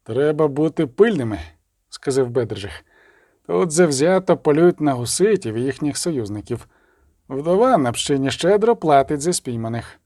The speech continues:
"Вона все ще вдова?" здивувався Сесчинець. "Казали, що вона вийшла за Пшимка Опавського". "Пшимко подумував про одруження",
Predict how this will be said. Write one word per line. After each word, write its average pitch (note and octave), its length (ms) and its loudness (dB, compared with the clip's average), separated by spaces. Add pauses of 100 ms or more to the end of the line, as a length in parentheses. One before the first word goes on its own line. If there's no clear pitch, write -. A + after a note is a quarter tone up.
(580)
"Вона C3+ 460 2
все F#3+ 420 2
ще - 240 -2
вдова?" G#3 560 2 (640)
здивувався D3 640 0
Сесчинець. A#2+ 680 -4 (360)
"Казали, G3 480 2
що - 180 -2
вона G3 200 2
вийшла F#3+ 480 2
за A3+ 180 0
Пшимка A3+ 720 0
Опавського". B2+ 640 2 (800)
"Пшимко F#3 680 2
подумував A3 920 4
про G#3+ 200 6
одруження", A2+ 560 0